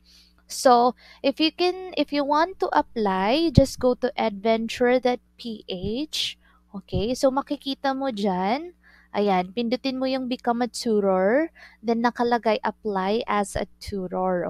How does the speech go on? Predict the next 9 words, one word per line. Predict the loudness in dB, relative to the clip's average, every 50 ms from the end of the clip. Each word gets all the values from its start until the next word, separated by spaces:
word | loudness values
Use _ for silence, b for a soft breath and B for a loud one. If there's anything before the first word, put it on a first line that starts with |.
| -4 -6 -8
Okay, | -8 -6 -4 -2 -2 -4 -4
so | -4 -4 -2 0 0 -2 -2
it | -6 -8 -6 -2 -2
will | 0 0
lead | 0 -2 -4 -4 -4 -4 4 6 8 8
here | 8 6 4 0 0 -2 -4 B B B B B B -12 _
to | -4 -4 -4
sign | -2 2 2 4 4 4 2 -2 -4 -6 -6
up | -4 -2 0 0 0 0 0 -2